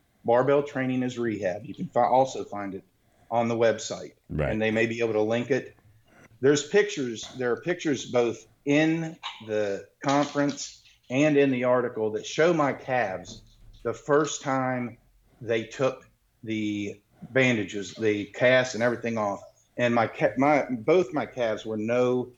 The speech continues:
Speaker 1: bigger around than my wrist. Those little skinny calves that I, that I could put my hands around are the same calves that squat, that pick up my daughter,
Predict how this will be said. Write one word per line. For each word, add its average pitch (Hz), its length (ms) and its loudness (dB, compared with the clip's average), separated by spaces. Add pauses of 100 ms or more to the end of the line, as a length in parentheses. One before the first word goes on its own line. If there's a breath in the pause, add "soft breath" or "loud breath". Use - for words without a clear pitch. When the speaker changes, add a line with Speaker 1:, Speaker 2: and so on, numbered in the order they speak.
(540)
Speaker 1:
bigger 127 220 4
around 110 220 2
than 104 120 -6
my 104 140 -4
wrist. 98 480 -4 (420)
Those 147 300 4
little 190 200 6
skinny 170 340 -2
calves 135 360 2
that 107 80 -4
I, 110 100 -2 (120)
that 110 220 -6 (140)
I 135 120 2
could 135 180 -8
put 143 160 0
my 107 260 -6 (920)
hands 147 380 2
around 107 440 -4 (640)
are 127 80 0
the 113 80 -2
same 135 280 2
calves 123 380 2
that 104 140 -10
squat, 120 600 2
that - 160 -16
pick 131 180 -6
up 113 140 0
my 101 120 -4
daughter, 120 680 0